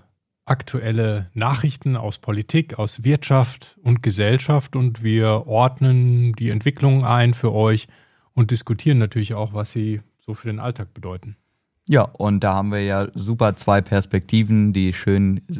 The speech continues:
Speaker 2: sich so ein bisschen, ja, unterscheiden. Und zwar einmal du, Andreas.
Speaker 1: Ja, ich bringe halt schon Erfahrung aus, äh, Wirtschaft und Technologie mit durch meinen Job.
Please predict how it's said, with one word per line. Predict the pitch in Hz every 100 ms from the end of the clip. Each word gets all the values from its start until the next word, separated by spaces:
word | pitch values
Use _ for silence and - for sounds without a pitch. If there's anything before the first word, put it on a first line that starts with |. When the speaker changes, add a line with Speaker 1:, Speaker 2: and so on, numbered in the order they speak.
| -
Speaker 2:
sich | 92 95 -
so | - 87
ein | 82
bisschen, | 98 - 90 87 87 _ _ _ _ -
ja, | 92 90 87 -
unterscheiden. | 104 92 87 - 107 110 107 104
Und | 90
zwar | - 87 85
einmal | 92 95 92 90 87 _ -
du, | 127 139
Andreas. | - 92 90 101 110 110 113 - - _
Speaker 1:
Ja, | 160 180
ich | 127 -
bringe | 117 113
halt | 110
schon | 131 123
Erfahrung | 110 127 127 127
aus, | 117 113 - -
äh, | 107 101 98
Wirtschaft | 120 131 131 123 120
und | 104
Technologie | 113 - 107 101 95 123
mit | 139 135 131
durch | 101
meinen | 104 92 90
Job. | 139 143